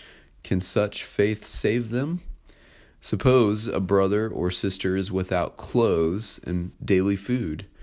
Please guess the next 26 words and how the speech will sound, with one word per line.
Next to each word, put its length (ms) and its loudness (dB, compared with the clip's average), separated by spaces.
If 140 -4
one 180 4
of 120 0
you 160 0
says 320 2
to 100 -4
them, 320 0
'Go 240 4
in 120 2
peace, 440 0
keep 320 0
warm 380 2
and 160 0
well 160 0
fed,' 420 -2
but 220 -4
does 200 0
nothing 440 -2
about 300 -2
their 140 -2
physical 460 -4
needs, 320 -2
what 180 -4
good 220 -2
is 220 -4
it? 200 -8